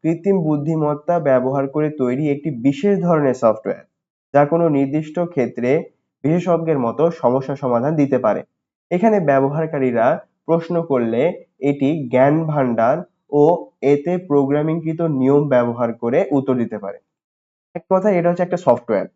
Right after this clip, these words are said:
যারে বহুত কিছু শেখানো হয়েছে। বহুত কিছু শেখানোর পর এখানে প্রোগ্রাম করে দেওয়া হয়েছে, "ভাই, তোমাকে কেউ একজন যদি প্রশ্ন করে, তুমি এভাবে, এভাবে এই, এই, এই, এটার উত্তর দেওয়ার চেষ্টা করবা।" ঠিক আছে?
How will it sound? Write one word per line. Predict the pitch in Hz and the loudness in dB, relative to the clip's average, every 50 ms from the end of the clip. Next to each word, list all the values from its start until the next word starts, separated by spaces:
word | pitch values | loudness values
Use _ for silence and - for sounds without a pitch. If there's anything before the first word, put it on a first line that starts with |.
| _ _ _ _ _ _ _ _ _ | _ _ _ _ _ _ _ _ _
যারে | 147 151 160 | 4 6 6
বহুত | 156 143 143 160 170 165 165 - | 6 6 6 6 6 6 4 -2
কিছু | 180 170 180 | -2 -2 -2
শেখানো | 170 151 131 - 123 117 104 | 0 0 0 0 2 0 0
হয়েছে। | 95 95 - 92 85 - _ _ _ _ _ _ _ _ _ _ _ _ _ | -2 -4 -8 -10 -10 -10 _ _ _ _ _ _ _ _ _ _ _ _ _
বহুত | 143 156 165 170 - | 4 4 4 2 0
কিছু | 180 180 185 | -2 -2 -2
শেখানোর | 175 180 160 160 170 165 165 170 165 | 0 -2 0 0 0 2 2 0 0
পর | 165 165 196 220 254 269 - - _ _ | 2 4 4 4 4 2 -4 -14 _ _
এখানে | - 156 156 156 | -2 2 2 2
প্রোগ্রাম | 151 156 156 160 156 147 151 147 135 | 2 4 4 4 6 8 6 6 6
করে | 123 127 123 113 | 4 2 2 4
দেওয়া | 110 107 | 2 0
হয়েছে, | 104 101 101 113 | 0 0 -2 -2
"ভাই, | 127 139 135 123 135 - | 0 0 0 0 -2 -2
তোমাকে | 135 135 131 135 135 | -2 -2 -2 -2 -4
কেউ | 131 147 147 | -2 2 2
একজন | 143 135 120 135 143 151 143 | 2 2 2 2 0 0 0
যদি | 135 139 139 151 156 151 156 - | -2 0 2 0 0 0 -4 0
প্রশ্ন | - 131 127 - - 147 143 | 0 0 0 2 2 2 6
করে, | 139 160 180 220 208 151 107 - - _ _ _ | 6 6 6 6 4 4 2 -2 -12 _ _ _
তুমি | 135 143 139 | -2 0 2
এভাবে, | - 143 156 160 170 170 156 156 151 | 4 6 6 6 6 6 6 6 6
এভাবে | 147 135 143 139 143 185 220 220 - - _ _ _ _ _ _ | 4 4 2 2 4 4 4 2 2 -4 _ _ _ _ _ _
এই, | - - 120 131 131 123 | -6 -2 0 2 2 2
এই, | 127 127 127 120 113 131 - | 2 0 0 0 0 0 0
এই, | 101 120 120 | 0 0 0
এটার | - - 117 127 127 | 0 0 2 2 2
উত্তর | 127 123 - 127 120 | 2 4 2 0 4
দেওয়ার | 117 131 156 170 | 4 4 4 4
চেষ্টা | 165 143 - - 117 | 2 0 0 0 -2
করবা।" | 104 104 95 98 - _ _ _ _ _ _ _ _ _ _ _ | -2 -2 -4 -6 -10 _ _ _ _ _ _ _ _ _ _ _
ঠিক | 185 196 | 2 2
আছে? | 180 160 117 - | 2 2 0 -6